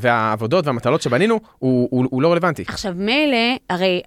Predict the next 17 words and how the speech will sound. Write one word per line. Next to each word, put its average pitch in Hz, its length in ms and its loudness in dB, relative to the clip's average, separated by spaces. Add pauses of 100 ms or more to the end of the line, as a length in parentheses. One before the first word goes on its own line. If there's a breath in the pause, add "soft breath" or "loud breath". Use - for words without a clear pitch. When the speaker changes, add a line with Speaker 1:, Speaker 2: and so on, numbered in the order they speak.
Speaker 2:
המתווה 185 500 -2
אומר, 285 140 0
"אנחנו 285 200 -4
חוזרים 208 340 -2
למתכונת 233 440 -2
הקורונה, 262 400 0
שבה 220 280 0
שלושה 220 400 -2
מקצועות 226 680 -2
הם 185 160 -4
יהיו 202 180 -2
פנימיים, 208 420 2 (120)
ומקצוע 208 400 -2
אחד 240 160 -4
צריך 233 180 -8
להיות 220 140 -6
חיצוני." 185 380 -4